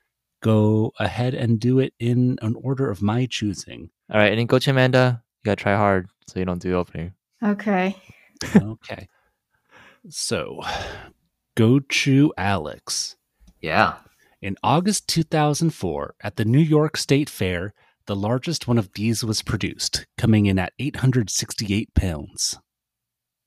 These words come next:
Speaker 4: Eight hundred sixty-eight. Ooh, that's heavy.
Speaker 1: That's a big something.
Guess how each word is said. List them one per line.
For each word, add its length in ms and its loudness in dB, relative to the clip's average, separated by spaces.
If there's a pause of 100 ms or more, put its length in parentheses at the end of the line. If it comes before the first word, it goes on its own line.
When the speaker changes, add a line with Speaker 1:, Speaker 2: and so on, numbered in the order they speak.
(180)
Speaker 4:
Eight 260 2
hundred 640 0
sixty-eight. 1080 -6 (960)
Ooh, 220 0 (760)
that's 220 2
heavy. 540 2 (880)
Speaker 1:
That's 240 -6
a 40 -2
big 280 2
something. 420 6